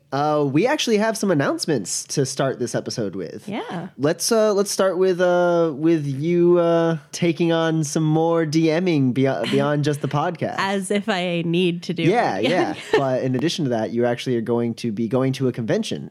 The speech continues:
Speaker 1: right?
Speaker 2: Yes, I am going to, uh, be going to Winter Fantasy in Fort Wayne, Indiana this weekend, and I'm gonna be running eight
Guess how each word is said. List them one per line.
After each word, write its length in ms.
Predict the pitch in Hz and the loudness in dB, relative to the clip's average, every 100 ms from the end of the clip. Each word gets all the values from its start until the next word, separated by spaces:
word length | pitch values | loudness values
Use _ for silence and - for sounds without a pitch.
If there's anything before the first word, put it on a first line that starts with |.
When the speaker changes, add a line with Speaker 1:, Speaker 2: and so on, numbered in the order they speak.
| - | -8
Speaker 1:
right? 100 | - | -4
Speaker 2:
Yes, 420 | 233 196 - - - | -2 -2 -8 -18 -8
I 140 | 190 196 | -4 0
am 280 | 214 214 214 | 0 0 0
going 340 | 208 208 214 | 2 2 0
to, 440 | - 208 196 190 185 _ - | -2 -2 2 2 -2 _ -8
uh, 360 | 185 170 170 165 | -2 0 0 0
be 100 | 175 | -2
going 280 | 156 165 196 | -2 -2 -4
to 340 | - 175 170 | -2 0 0
Winter 360 | 175 208 220 220 | 0 -2 0 -4
Fantasy 840 | - 302 415 277 - 156 127 - - - _ | -2 -2 -2 -6 -6 -4 -6 -10 -16 -20 _
in 440 | 185 180 175 175 - _ | 2 4 4 0 -8 _
Fort 460 | - 220 262 262 - _ - | -6 -2 -2 -2 -6 _ -8
Wayne, 480 | 196 226 247 247 | -2 0 0 0
Indiana 960 | 247 233 240 240 262 285 208 143 147 - | 0 2 2 2 2 4 4 2 0 -2
this 340 | 196 175 - | -2 -2 -2
weekend, 600 | - - - - - 175 | -10 -8 -6 -6 -6 -8
and 160 | - 160 | -4 -2
I'm 140 | 156 | 0
gonna 160 | 165 175 | 0 0
be 140 | 175 | 0
running 460 | 165 175 185 170 185 - - - - - | 0 2 2 2 0 -6 -20 -20 -14 0
eight 380 | 220 285 - | 2 2 -4